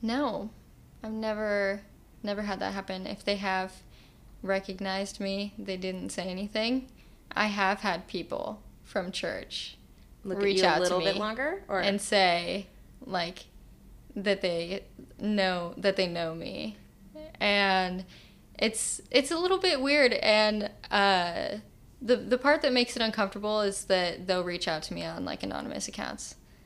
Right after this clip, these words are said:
Speaker 1: like
Speaker 2: Yeah.
Speaker 1: a fa-, a Facebook burner or an anonymous Reddit account, and I'm just like,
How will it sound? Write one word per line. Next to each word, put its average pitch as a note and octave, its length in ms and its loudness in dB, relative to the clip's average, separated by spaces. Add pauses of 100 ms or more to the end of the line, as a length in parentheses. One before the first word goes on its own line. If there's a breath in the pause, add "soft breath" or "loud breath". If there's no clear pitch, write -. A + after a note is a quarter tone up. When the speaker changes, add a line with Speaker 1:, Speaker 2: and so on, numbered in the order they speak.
(160 soft breath)
Speaker 1:
like F#3 180 -2
Speaker 2:
Yeah. F3+ 60 -2
Speaker 1:
a - 20 -4
fa-, - 200 -4
a G#3 80 -2
Facebook G#3+ 500 0
burner F3 460 -2 (380 soft breath)
or F#3 580 4
an G3 160 0
anonymous F#3 520 0
Reddit E3 460 -2
account, F3 380 -6
and G3 200 -6
I'm F#3 120 -6
just F#3 140 -4
like, E3+ 320 -4